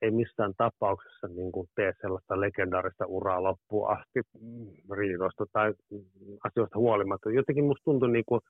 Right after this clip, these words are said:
niillä oli ehkä liian paljon ristiriitoja ja en mä tiedä, mä, mä, mä en oo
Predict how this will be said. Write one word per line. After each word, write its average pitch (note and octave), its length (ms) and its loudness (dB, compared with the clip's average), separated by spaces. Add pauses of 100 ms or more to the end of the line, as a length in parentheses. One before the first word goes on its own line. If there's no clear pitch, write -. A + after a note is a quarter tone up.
(280)
niillä A#2 180 4
oli A2+ 120 2
ehkä C#3+ 300 2
liian C#3 360 6
paljon G2 300 2
ristiriitoja F#2+ 800 -2
ja G2 260 -2 (480)
en C3 80 2
mä C#3 180 2
tiedä, G2 320 4
mä, A2+ 220 -6 (160)
mä, G2+ 80 -2 (200)
mä D3+ 100 6
en B2+ 160 4
oo A#2 80 -2